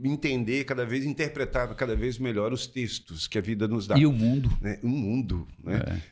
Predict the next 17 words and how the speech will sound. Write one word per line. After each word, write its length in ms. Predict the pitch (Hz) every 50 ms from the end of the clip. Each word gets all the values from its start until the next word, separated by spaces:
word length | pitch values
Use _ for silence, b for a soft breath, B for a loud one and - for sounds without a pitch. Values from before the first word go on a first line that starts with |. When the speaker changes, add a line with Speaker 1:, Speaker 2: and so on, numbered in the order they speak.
| _ _
Speaker 2:
É. 840 | - 107 117 117 120 120 120 120 117 113 113 110 107 107 104 101 98 98
Speaker 1:
É, 0 | - _ _ _ _ -
professor 360 | 185 196 175 175 - 170 151
Chico 340 | 127 - - 156 156 - 143
Viana, 440 | 110 120 110 104 110 131 143 156 120
outra 300 | 101 113 117 - - 107
figura, 480 | - - 110 98 87 104 120 131 127 92
Speaker 2:
Claro. 320 | 87 92 101 113 117 104
Speaker 1:
tá, 400 | 85 - 92 90 82 82 76 - -
outra 480 | - - - - - - 87 82 95 -
Speaker 2:
Meu 20 |
colega 400 | 117 92 90 92 90 127 131 85
Speaker 1:
sumidade. 80 | 78 92
Speaker 2:
da 60 | 90
universidade. 720 | 87 90 87 85 85 78 - - 71 69 85 87 95 92 90
Speaker 1:
Ele, 180 | 107 113 120
ele 500 | 131 131 123 92 110 117 113 120 113 98